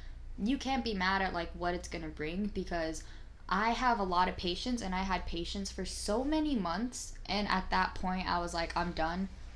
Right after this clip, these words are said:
Like I said, "I'm gonna do my own thing." So I started, like, you know, talking to other people. And, like, it wasn't even in a way where it was, like, me being, like,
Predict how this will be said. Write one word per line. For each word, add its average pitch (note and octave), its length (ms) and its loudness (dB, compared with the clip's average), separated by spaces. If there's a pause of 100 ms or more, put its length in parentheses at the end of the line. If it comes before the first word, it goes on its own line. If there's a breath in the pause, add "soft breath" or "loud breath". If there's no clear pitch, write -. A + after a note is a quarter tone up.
(220 loud breath)
Like F3+ 160 0
I F#3 60 4
said, F3+ 200 -2
"I'm E3+ 80 -4
gonna E3+ 140 -4
do F3 120 -2
my E3+ 220 0
own D#3+ 140 -4
thing." D#3+ 300 -4 (380 loud breath)
So F3 520 0
I F#3+ 100 4
started, A3 380 2
like, F#3+ 160 -2
you G#3 80 0
know, G3 120 2
talking G3+ 360 0
to G3 60 2
other F#3+ 120 0
people. F3 540 -4 (960)
And, G3+ 180 0
like, F#3+ 180 0
it G3+ 80 2
wasn't A#3 280 4
even G#3 240 2
in F#3 100 0
a F3+ 80 0
way F#3 240 0
where F3 220 -2
it F3 180 -2
was, E3+ 220 -2
like, E3 260 -6 (560 loud breath)
me G3+ 260 4
being, F#3 380 0
like, E3 220 -6